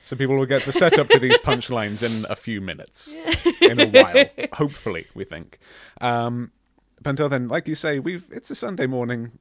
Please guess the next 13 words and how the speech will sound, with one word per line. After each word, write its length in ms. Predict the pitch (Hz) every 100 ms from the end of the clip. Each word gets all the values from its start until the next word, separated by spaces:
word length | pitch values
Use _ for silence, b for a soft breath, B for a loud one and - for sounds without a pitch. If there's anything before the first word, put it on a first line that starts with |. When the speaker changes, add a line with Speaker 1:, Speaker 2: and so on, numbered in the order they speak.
| _ -
Speaker 1:
We've 220 | 139 113
rested. 520 | 117 - - 110 - -
We're 120 | 113
maybe 180 | 123 120
not 180 | 101
restful, 400 | 113 107 - 101
but 140 | 98 104
we 80 | 98
have, 320 | 104 101 _ 104
uh, 220 | 104 -
had 220 | 131 117
a 60 | 110
sleep. 380 | - 101 -